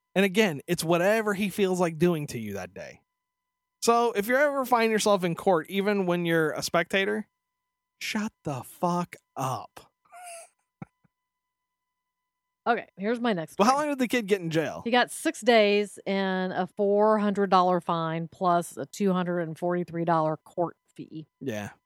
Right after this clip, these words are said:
Speaker 1: And, and he went to jail right then.
Speaker 2: Yes.
Speaker 1: Like, you don't get to go home.
Speaker 2: Right.
Speaker 1: You don't
Speaker 2: He
Speaker 1: get to
Speaker 2: was
Speaker 1: call a
Speaker 2: handcuffed and hauled away.
Speaker 1: lawyer. You are in jail for the week. Enjoy. <laughs>
Speaker 2: Oh my God.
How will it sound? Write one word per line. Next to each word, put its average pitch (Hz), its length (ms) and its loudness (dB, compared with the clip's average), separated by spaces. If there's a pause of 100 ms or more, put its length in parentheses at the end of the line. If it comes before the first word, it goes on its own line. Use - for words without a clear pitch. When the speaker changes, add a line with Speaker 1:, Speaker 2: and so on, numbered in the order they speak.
(160)
Speaker 1:
And, 165 320 0
and 170 140 -2
he 190 80 2
went 196 140 0
to 180 40 -2
jail 151 460 0 (240)
right 151 200 0
then. 110 260 -10 (180)
Speaker 2:
Yes. - 420 -6
Speaker 1:
Like, 165 240 2
you 180 80 2
don't 190 220 0
get 190 120 0
to 208 80 2
go 202 240 6
home. 165 600 4
Speaker 2:
Right. - 240 -4 (260)
Speaker 1:
You 180 100 4
don't 190 160 4
Speaker 2:
He 196 60 4
Speaker 1:
get 190 60 2
to 202 80 4
Speaker 2:
was 170 60 0
Speaker 1:
call 196 240 8
a - 20 6
Speaker 2:
handcuffed 202 180 6
and 170 100 6 (120)
hauled 175 160 6
away. - 80 4
Speaker 1:
lawyer. 143 400 2 (340)
You 190 420 4
are 170 220 2
in 165 140 0
jail 120 380 -6 (220)
for 156 120 2
the 139 100 0
week. 107 340 -10 (520)
Enjoy. 139 360 -4
<laughs> 175 200 0 (720)
Speaker 2:
Oh 160 240 -8
my 151 80 -10
God. 151 420 -8